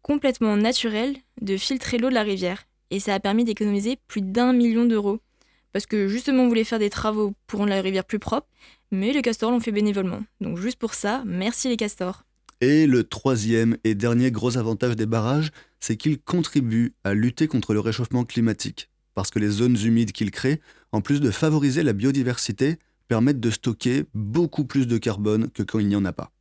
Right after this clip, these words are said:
Speaker 1: Bon, même s'ils sont très utiles comme on vient de le voir, il faut quand même apporter un peu de nuance parce que, euh, parfois les castors, ça fait des dégâts. En fait, leurs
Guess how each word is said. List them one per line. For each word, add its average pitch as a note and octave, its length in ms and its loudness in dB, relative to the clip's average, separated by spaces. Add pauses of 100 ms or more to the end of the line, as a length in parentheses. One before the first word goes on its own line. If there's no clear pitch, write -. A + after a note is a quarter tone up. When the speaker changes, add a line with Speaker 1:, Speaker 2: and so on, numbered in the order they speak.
(720)
Speaker 1:
Bon, G3 280 -2 (120)
même B3 300 0
s'ils B3 160 0
sont A3+ 140 2
très C#4 320 0
utiles B3+ 380 -2
comme A3 140 0
on G#3 80 2
vient G#3 120 2
de G3+ 40 2
le G3 80 0
voir, A3 380 0
il C4 60 -6
faut G#3+ 140 -4
quand A#3 120 0
même A#3+ 100 4
apporter A3 360 0
un A3+ 100 4
peu B3 140 0
de A#3+ 60 4
nuance A3 360 0
parce - 260 -4
que, A3 100 -4
euh, G#3+ 420 0
parfois A3 300 -2
les A#3 100 0
castors, G#3+ 360 -4
ça G3 120 -4
fait A3+ 180 -4
des A3 80 0
dégâts. F#3 260 -2 (1000)
En G#3+ 80 -6
fait, A3+ 160 0
leurs G#3+ 100 2